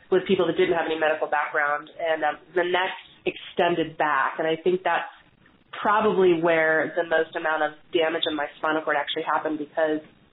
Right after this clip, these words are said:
the actual injury was a C four five, the cervical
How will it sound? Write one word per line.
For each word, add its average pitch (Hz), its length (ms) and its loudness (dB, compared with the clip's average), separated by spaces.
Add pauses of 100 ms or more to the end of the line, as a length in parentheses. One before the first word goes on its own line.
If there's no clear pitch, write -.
(500)
the 202 100 2
actual 214 260 0
injury 196 320 4
was 180 160 4
a 170 100 2 (120)
C 190 120 4 (100)
four 175 300 2
five, 151 400 2 (140)
the 156 180 -4
cervical 160 440 -2